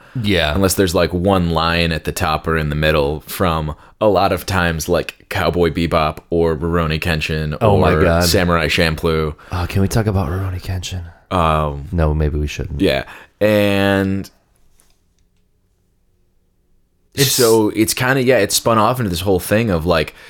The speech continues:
Speaker 2: a bunch of different channels doing this thing. And Nick, you mentioned it's kind of like a cottage industry where it's a lot of just, like,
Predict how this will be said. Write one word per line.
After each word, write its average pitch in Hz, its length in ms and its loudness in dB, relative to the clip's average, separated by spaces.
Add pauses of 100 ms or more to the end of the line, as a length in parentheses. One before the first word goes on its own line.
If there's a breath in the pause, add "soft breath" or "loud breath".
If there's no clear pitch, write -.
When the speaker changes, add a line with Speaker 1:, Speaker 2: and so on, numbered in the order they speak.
(280 loud breath)
Speaker 2:
a 98 80 0
bunch 95 380 0
of 98 120 2
different 92 340 0
channels 85 500 0
doing 80 420 0
this 71 260 0
thing. 90 440 0 (100)
And 78 480 0 (320 loud breath)
Nick, 92 360 0
you 90 80 0
mentioned 90 300 2
it's 80 100 0
kind 98 220 -2
of 90 60 0
like 92 180 2
a 87 40 -2
cottage 80 380 -2
industry 98 460 2
where 78 440 0
it's 67 200 -6
a 85 60 0
lot 87 220 2
of 90 120 2
just, 90 200 -2
like, 82 280 0